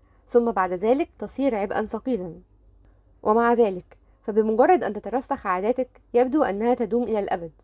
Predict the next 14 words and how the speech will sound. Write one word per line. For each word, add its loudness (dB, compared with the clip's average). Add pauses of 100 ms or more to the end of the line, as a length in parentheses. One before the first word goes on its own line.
(300)
خاصة 2
العادات -4
السيئة. -8 (440)
ورغم 4
أفضل 2
نياتنا، -2 (280)
فإن -2
العادات 0
غير 4
الصحية -2
مثل -6
تناول 2
الطعام -2
المرذول -2